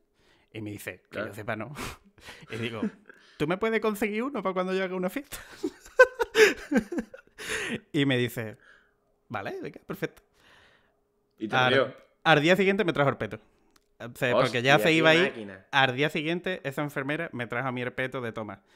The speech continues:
Speaker 1: cuando tú hagas una fiesta, te pones este peto", porque, y además que está guapísimo, es un peto de estos de, es que tú te vistes de enfermero, te pones tu petito, "ronda de droga".
Speaker 2: Yeah.
Speaker 1: Y además pone, "ronda de droga, no molesta".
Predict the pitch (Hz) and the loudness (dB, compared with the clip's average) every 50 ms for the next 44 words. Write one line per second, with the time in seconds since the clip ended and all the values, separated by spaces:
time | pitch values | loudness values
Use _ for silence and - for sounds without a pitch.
0 | _ _ - 117 113 113 113 104 123 127 127 135 143 143 143 143 143 - 151 165 | _ _ -10 -8 -6 -6 -6 -6 -4 -2 -2 0 0 0 -2 -2 -2 -4 -4 -4
1 | 165 - 165 - 127 110 120 120 123 131 127 123 120 139 123 - 120 117 120 113 | -6 -6 -8 -8 -8 -8 -6 -6 -6 -6 -8 -8 -8 -10 -8 -8 -8 -10 -10 -10
2 | 120 110 110 117 110 101 - _ _ _ - 127 120 117 117 120 120 - - 117 | -12 -12 -12 -10 -12 -12 -14 _ _ _ -8 -6 -4 -2 -2 -4 -4 -6 -8 -10
3 | - 131 131 120 113 104 104 - - 143 - - 131 113 117 127 - - 147 139 | -10 -10 -12 -10 -12 -12 -10 -6 -6 -6 -4 -4 -4 -4 -4 -4 -4 -2 -2 -2
4 | 147 139 139 143 143 - 143 131 135 135 135 131 131 131 139 - _ _ _ _ | -2 -2 -4 -4 -4 -4 -4 -4 -4 -4 -4 -4 -6 -6 -8 -12 _ _ _ _
5 | _ - - 113 - 143 147 139 151 143 143 139 151 135 131 123 - 123 123 131 | _ -14 -8 -4 -4 -4 -2 -2 -2 0 0 0 0 0 -2 -2 -2 -4 -2 -2
6 | 139 143 135 135 113 131 131 131 127 147 139 143 135 156 175 175 208 254 262 - | -2 -2 -2 -4 -4 -4 -4 -4 -4 -4 -4 -4 -4 -4 -6 -6 -8 -10 -10 -12
7 | 135 123 120 123 123 131 143 147 156 160 156 147 127 123 117 117 107 104 - - | -12 -10 -10 -6 -2 -2 -2 0 0 0 0 0 0 -2 -2 -4 -6 -8 -10 -10
8 | - 127 127 131 135 131 143 147 147 160 139 131 131 143 151 160 175 175 156 143 | -6 -2 0 2 4 6 6 8 8 8 6 6 6 4 4 4 4 4 4 4
9 | 139 123 123 131 147 151 147 143 - - 123 - - | 2 2 0 0 0 0 0 -2 -2 -2 -6 -8 -10